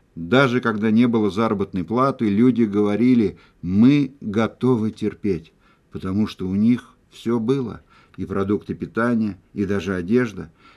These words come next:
Перед новым учебным годом, например, приобретали для детишек и костюмчики, и всё остальное, что было нужно для школы. Деваться было некуда,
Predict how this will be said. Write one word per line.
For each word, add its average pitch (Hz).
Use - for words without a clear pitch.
Перед 113
новым 135
учебным 123
годом, 127
например, 117
приобретали 107
для 104
детишек 110
и 139
костюмчики, 127
и 117
всё 135
остальное, 131
что 135
было 139
нужно 131
для 123
школы. 92
Деваться 113
было 123
некуда, 120